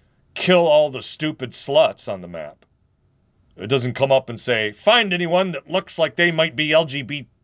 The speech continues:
Q and kill 'em." It doesn't say anything like that. But people will posit like that is the message, or they will posit it like that's the main goal, or, "Oh, it's ter-," and then you go, "Yeah, but did you actually play the rest of it?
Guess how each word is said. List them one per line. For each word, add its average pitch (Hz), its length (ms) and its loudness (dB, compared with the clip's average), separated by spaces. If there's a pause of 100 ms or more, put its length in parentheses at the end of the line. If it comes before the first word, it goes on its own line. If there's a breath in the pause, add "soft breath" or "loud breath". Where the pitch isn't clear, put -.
Q 147 320 -2
and 95 160 -16
kill 147 320 2
'em." 78 180 -12 (800)
It - 180 -20
doesn't 185 260 -4
say 110 220 -2
anything 90 380 -10
like 76 220 -14
that. 85 280 -10 (720 soft breath)
But 151 140 -2
people 160 320 -2
will 131 140 0
posit 127 760 -2 (480)
like 113 280 -4
that 123 180 4
is 101 140 -10
the 104 60 -6
message, 113 560 -4
or 127 120 -8
they 123 100 -4
will 113 140 -6
posit 147 580 0
it 104 160 -10
like 101 380 -8
that's 123 320 -4
the - 100 -12
main 113 420 -4
goal, 107 520 0 (360 soft breath)
or, 127 260 2
"Oh, 131 340 2
it's - 140 -10
ter-," 139 180 -10
and 131 140 -10
then 139 120 -6
you 131 120 -4
go, 120 240 -2 (460)
"Yeah, 170 100 -10
but 160 100 -12
did 120 160 -12
you 160 160 -4
actually 151 320 -4
play 120 420 -2
the 127 120 -8
rest 104 300 -6
of 202 80 -6
it? 220 200 -8